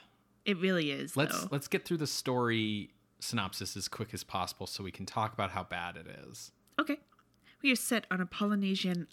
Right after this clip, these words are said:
Speaker 1: island. We are here because, uh, the U S was doing nuclear tests nearby, and a typhoon pushed some of the nuclear fallout,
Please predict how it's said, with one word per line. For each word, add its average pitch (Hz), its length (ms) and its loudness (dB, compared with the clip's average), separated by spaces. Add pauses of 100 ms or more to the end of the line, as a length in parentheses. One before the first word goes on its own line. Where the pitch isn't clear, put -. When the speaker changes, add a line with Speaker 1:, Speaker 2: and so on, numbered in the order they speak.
(120)
Speaker 1:
island. 269 520 6 (360)
We 190 200 2
are 170 80 4
here 269 340 4
because, 170 640 0 (140)
uh, 156 400 -2 (520)
the 160 80 0
U 160 220 2
S 285 280 2
was 175 220 0
doing 226 680 4
nuclear 277 580 0
tests - 680 -6
nearby, 156 580 0
and 156 200 -2
a 175 40 -6
typhoon 254 800 0
pushed - 440 -2
some 214 160 0
of 220 120 0
the 214 420 4
nuclear 185 500 -2
fallout, 202 600 -2